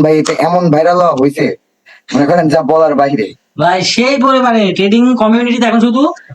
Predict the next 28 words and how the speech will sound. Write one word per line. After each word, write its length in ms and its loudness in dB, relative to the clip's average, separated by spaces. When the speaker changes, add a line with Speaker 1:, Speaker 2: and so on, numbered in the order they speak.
Speaker 2:
আশিক 260 0
রানা 180 2
ভাইয়ের 180 0
শীট 240 -2
লাগবে 220 0
নাকি, 220 -2
অমুকের 300 0
শীট 180 0
লাগবে 180 0
নাকি, 120 2
Speaker 1:
হ্যাঁ, 80 2
Speaker 2:
আমার 120 2
কাছে 100 2
Speaker 1:
রাইট, 160 2
Speaker 2:
আছে, 160 -2
Speaker 1:
রাইট। 120 0
Speaker 2:
এই 80 2
আছে, 180 -2
সেই 200 0
আছে, 220 -4
হ্যাঁ, 200 -2
কিন্তু 460 -6
আগে 180 0
কাউকে 260 0
খুঁজে 220 0
পাওয়া 160 0
যায় 160 0
নাই। 100 -4